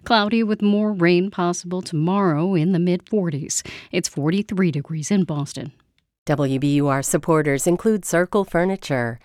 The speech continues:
Speaker 2: You can shop their organic, sustainable, curated furniture collections during their end-of-year event happening now. More at circlefurniture dot com.
Speaker 1: Boston-based venture capital firm Visible Hands says it's laying off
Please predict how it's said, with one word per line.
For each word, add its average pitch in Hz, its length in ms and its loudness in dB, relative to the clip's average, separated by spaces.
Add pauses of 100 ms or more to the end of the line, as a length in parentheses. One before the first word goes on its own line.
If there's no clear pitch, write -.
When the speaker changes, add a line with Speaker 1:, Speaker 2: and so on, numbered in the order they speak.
(120)
Speaker 2:
You 185 100 -2
can 131 200 0
shop 196 380 -4
their 139 220 2
organic, 156 640 0
sustainable, 170 800 0
curated 208 600 -2
furniture 185 480 0
collections 139 720 -2
during 135 320 2
their 131 240 0
end-of-year 196 500 2
event 175 440 0
happening 151 500 0
now. 147 420 -2 (160)
More 208 320 4
at 131 220 0
circlefurniture 175 960 0
dot 147 240 -2
com. 127 560 0 (200)
Speaker 1:
Boston-based 190 640 4
venture 190 340 2
capital 196 500 -2
firm 196 380 2
Visible 175 480 2
Hands 185 580 0
says 190 400 0
it's 185 220 -4
laying 185 400 2
off 190 260 0